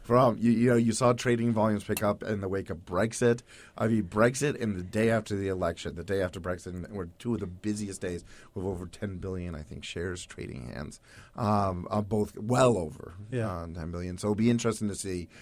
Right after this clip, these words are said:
Speaker 1: the volatility of the sort of in the second half because of the political,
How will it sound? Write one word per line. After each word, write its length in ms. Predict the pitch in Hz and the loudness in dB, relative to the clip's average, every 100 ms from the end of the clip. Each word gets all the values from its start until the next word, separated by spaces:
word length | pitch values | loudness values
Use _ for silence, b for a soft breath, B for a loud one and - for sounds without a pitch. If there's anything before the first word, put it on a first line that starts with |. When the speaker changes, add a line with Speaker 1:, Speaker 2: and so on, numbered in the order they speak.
| B B | B B
Speaker 1:
the 80 | 113 | -4
volatility 1080 | 104 113 110 - 135 117 101 95 92 90 90 b b - | 2 2 2 0 2 4 4 0 -2 -4 -8 b b -4
of 320 | 107 104 92 | 0 0 0
the 80 | 95 | -6
sort 160 | 98 92 | -6 -8
of 120 | 90 | -6
in 120 | 104 | -6
the 80 | 92 | -4
second 320 | - 101 95 | -4 -2 -4
half 420 | 82 95 95 90 | -4 -4 -4 -4
because 320 | 107 92 90 | -8 -6 -6
of 180 | 87 82 | -6 -10
the 200 | 90 90 - - | -6 -8 -8 -10
political, 540 | 104 95 90 98 87 | -6 -4 -2 -2 -4